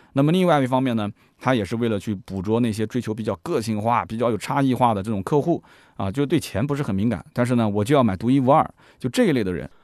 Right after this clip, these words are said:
那么另外一方面呢，它其实也会啊，分析这个市场，就是这个市场里面，其实合资中大型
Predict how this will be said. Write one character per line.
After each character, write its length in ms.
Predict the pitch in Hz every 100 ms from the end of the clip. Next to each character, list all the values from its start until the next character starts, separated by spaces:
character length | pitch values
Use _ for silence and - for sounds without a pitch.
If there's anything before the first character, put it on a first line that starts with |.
| _
那 100 | 170
么 120 | 185 170
另 120 | 202
外 140 | 208
一 20 | 139
方 160 | 139
面 120 | 131
呢， 120 | 107 95
它 160 | -
其 200 | 147 143
实 280 | 139 143 139
也 200 | - 98
会 460 | 82 135 151 101 71 -
啊， 200 | 87 85 - -
分 180 | 180 196
析 160 | 190
这 80 | 156
个 80 | 95
市 140 | 95
场， 160 | - -
就 120 | - 151
是 60 |
这 160 | - 247
个 60 |
市 140 | 170 147
场 180 | 107 107
里 60 |
面， 220 | 87 80 - - - _
其 220 | - 143
实 340 | 196 117 139 -
合 320 | - 98 107
资 340 | 147 156 151 -
中 200 | - 165
大 160 | 160 98
型 300 | 92 85